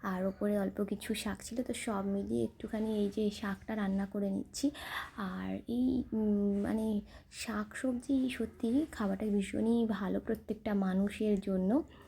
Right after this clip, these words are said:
সবজির সাথে সাথে শাকটাও খুবই দরকার। আর, উম, এটা হচ্ছে কলমি শাক,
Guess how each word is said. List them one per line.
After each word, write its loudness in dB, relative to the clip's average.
সবজির 0
সাথে -2
সাথে 0
শাকটাও -2
খুবই 2
দরকার। -2
আর, 0
উম, 0
এটা -2
হচ্ছে 0
কলমি 2
শাক, -4